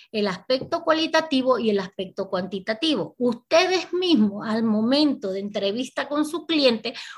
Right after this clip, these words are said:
ustedes pueden determinar, ya van a saber cuál es el aspecto cuantitativo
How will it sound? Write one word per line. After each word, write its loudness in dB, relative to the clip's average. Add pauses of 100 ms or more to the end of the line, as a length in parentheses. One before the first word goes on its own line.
(100)
ustedes 2
pueden 2
determinar, 0 (220)
ya 2 (100)
van -2
a -4
saber -6 (400)
cuál 4
es -2
el -2 (520)
aspecto -2
cuantitativo 2